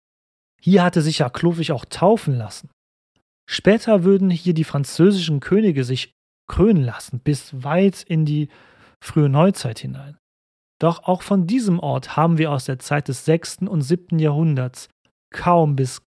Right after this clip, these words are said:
gar keine schriftlichen Zeugnisse. Nur so mal als Vergleich. Werfen wir doch noch einen Blick darauf, wie Köln regiert wurde im Frankenreich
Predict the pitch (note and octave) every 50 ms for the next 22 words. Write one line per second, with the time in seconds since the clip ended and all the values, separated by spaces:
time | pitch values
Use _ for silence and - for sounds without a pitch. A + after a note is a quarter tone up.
0 | _ - D3 C#3+ C#3+ - - - C#3+ C3+ C3+ - - - - C3+ - C#3+ C3 -
1 | - C3 - - D3 C#3+ C3+ - - C3+ C3+ - - D3 _ _ _ _ _ _
2 | _ - D#3+ E3+ E3+ D#3+ D3 D3+ C#3+ C3+ C3+ C3 C#3 C#3 B2+ B2+ - - - B2
3 | - C3 C3 A#2+ - - - - - _ _ _ _ _ _ _ _ _ _ _
4 | _ _ _ _ _ _ _ - F3+ A3 A#3+ - A#3+ A3+ G3+ G#3+ G3+ E3+ F3 F3+
5 | E3+ - - F3 E3 - - D#3 D#3 D#3 C#3+ C3 B2 - C3+ E3+ - - D#3 B2+
6 | C3 C3 C3+ C3+ - _ _ _ _ _ _ _ - E3+ G#3 G#3 - - - E3
7 | E3+ E3 D#3+ D#3+ D#3+ C#3+ C3+ C3 D3 C#3+ - C#3+ C3+ C3+ C3 - - C#3+ B2+ -
8 | - - - C#3 D#3 D#3+ - D3+ C3 B2+ C3 C3 C3+ C3 - -